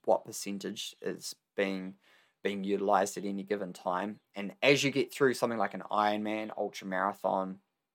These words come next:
these ultra events, when you start progressing, depends on your training intensity, six plus hours, you start to fatigue those,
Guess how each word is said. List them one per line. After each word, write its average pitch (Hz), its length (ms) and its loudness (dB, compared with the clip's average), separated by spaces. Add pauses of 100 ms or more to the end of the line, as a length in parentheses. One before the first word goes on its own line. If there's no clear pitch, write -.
(340)
these 113 240 -4
ultra 123 400 8
events, 98 380 -8
when 107 100 -8
you 98 40 -8
start 95 300 4
progressing, 101 520 -6
depends 104 360 -8
on 95 100 2
your 92 80 -4
training 110 340 -2
intensity, 101 480 -8
six - 360 -4
plus - 340 0 (100)
hours, 117 640 6 (600)
you 107 80 -10
start 120 280 8
to 117 80 -4
fatigue 123 640 2
those, 107 640 4